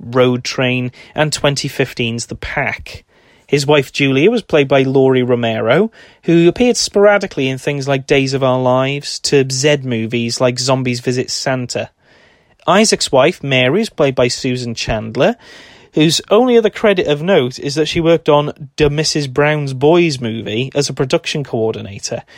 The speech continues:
whilst Isaac himself was played by the director, Mick Cribbin.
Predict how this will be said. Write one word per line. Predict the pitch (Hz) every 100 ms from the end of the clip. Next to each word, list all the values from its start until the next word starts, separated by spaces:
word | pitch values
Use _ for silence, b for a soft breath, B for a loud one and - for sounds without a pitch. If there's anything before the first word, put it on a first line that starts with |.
| B B B B
whilst | 147 143 -
Isaac | 190 185 165
himself | 143 131 233 196 135
was | 147
played | - 147 139
by | 143
the | 135 135
director, | 135 165 170 - 107
Mick | 127 123 - -
Cribbin. | - 165 143 107 110